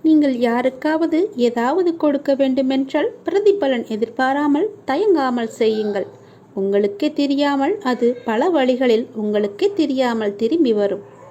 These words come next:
உலகத்தில் ஒருவரே எல்லாவற்றையும் தன் வாழ்நாளில் ஒழுங்குபடுத்திவிட இயலாது. அது தேவையில்லாததும் கூட. மலையை தலையால் முட்டி உடைக்கவும் முடியாது.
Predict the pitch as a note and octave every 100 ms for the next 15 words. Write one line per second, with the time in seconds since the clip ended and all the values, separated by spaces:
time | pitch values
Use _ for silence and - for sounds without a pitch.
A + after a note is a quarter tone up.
0 | - - - B3 D4 G4+ G#4 - D#4 A3
1 | - - - - G#3 G#3 A#3 C4+ D#4 D4+
2 | D4+ A#3 A3+ F4 G#4+ E4 D4+ - D4+ C#4
3 | E4 E4 D#4 C4+ B3+ D4 G4 F4 C#4 B3+
4 | A#3+ A#3+ A#3 F#4+ G4 - B3+ A#3+ A#3+ A3
5 | G#3 G#3 A3 A#3 G#3 G3+ - - - -
6 | - - A3 G#3 G3+ - A3+ D#4 D#4+ A#3+
7 | A3+ C4+ G4 C4 A3 G#3+ G#3+ G#3 G3 F#3
8 | - - - _ - G#3+ G#3+ A3 A#3+ A#3
9 | A#3 A3 A3 A3+ B3+ - B3 B3+ C#4+ B3+
10 | G3+ A3 G4+ F#4 B3+ A3+ A3 G#3 G#3 G3